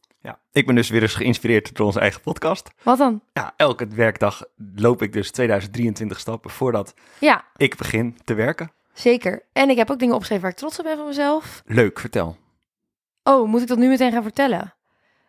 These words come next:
Speaker 2: Nou, ik ben bijvoorbeeld trots dat ik gisteren, ondanks dat er kans was op regen, toch een stuk ben gaan lopen. Want heel vaak moet ik eerlijk zeggen, dan kijk ik even op, eh, die, eh, die buienradar en dan zie ik dat er regen kan vallen. En denk ik, ja, dag, dan ga ik dus niet.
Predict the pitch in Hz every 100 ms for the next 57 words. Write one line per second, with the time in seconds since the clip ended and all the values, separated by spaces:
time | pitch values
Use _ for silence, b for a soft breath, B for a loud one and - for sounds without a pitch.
0 | - 247 185 190 185 185 190 - 240 220
1 | 202 - 233 - - 247 254 226 196 190
2 | - 208 190 185 180 196 180 180 247 220
3 | - 185 180 170 170 175 202 277 392 _
4 | _ b b b b 180 165 208 202 170
5 | 170 170 - - 190 170 - 175 170 165
6 | 180 175 175 165 165 160 - B B B
7 | B 180 175 165 170 160 - 180 175 165
8 | 165 160 160 - 175 160 185 190 175 165
9 | 165 165 185 175 175 196 220 180 190 180
10 | 180 185 175 165 - 214 185 190 180 170
11 | 175 180 - 170 190 185 175 170 180 165
12 | 180 202 208 208 262